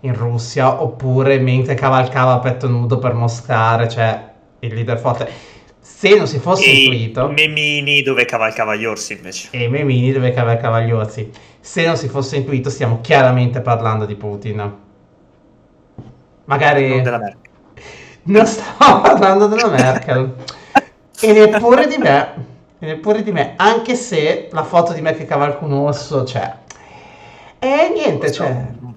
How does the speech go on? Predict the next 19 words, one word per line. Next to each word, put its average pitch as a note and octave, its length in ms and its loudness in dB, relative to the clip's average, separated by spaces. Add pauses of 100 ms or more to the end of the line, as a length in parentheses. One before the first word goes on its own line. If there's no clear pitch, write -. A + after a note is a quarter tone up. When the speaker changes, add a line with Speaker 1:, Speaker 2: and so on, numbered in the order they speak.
(160)
Speaker 2:
Macron D#3+ 600 0
che E3 160 0
cavalca D3+ 460 0
un D#3 100 -6
orso, C3+ 720 -6
potrei B2+ 280 -8
anche B2+ 120 -12
immaginarmelo. A#2 1120 -10 (300)
Speaker 1:
Onestamente E3+ 800 -4
no. G#2 380 -6 (600)
Onestamente D3+ 760 -2
no. G#2 280 -4 (640)
E A3+ 100 -4
Speaker 2:
Va C4+ 100 6
bene. C#4 560 2
Speaker 1:
niente, F3+ 340 4
Speaker 2:
Eh, - 40 2
Speaker 1:
cioè. B2 360 -4 (1300)
Speaker 2:
sì, - 340 -4